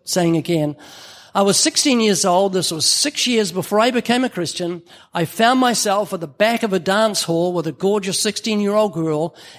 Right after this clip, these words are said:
in the semi-dark, lying in long grass, and my intentions were not honorable. And she said something to me that put the fear of God in me. She wasn't a Christian. I wasn't a Christian.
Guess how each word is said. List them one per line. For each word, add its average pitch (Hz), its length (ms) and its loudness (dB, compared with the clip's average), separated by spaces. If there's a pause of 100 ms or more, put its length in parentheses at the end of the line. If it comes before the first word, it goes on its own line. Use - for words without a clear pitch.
in 165 140 4
the 160 80 4
semi-dark, 185 800 2
lying 185 360 2
in 165 160 0
long 185 280 2
grass, 151 640 -4
and 165 140 0
my 160 180 -2
intentions 185 880 -4 (240)
were 165 120 -2
not 160 420 2
honorable. 151 640 -2 (500)
And 151 120 -2
she 254 220 2
said 214 260 0
something 233 460 0
to 185 120 -6
me 196 120 0
that 180 180 -4
put 185 140 -4
the 160 80 -6
fear 214 340 0
of 196 120 -2
God 190 240 2
in 185 140 2
me. 147 140 -4
She - 180 -2
wasn't 208 320 2
a 220 60 0
Christian. 196 420 -4 (300)
I 170 140 4
wasn't 214 320 2
a 208 40 -2
Christian. 151 460 -4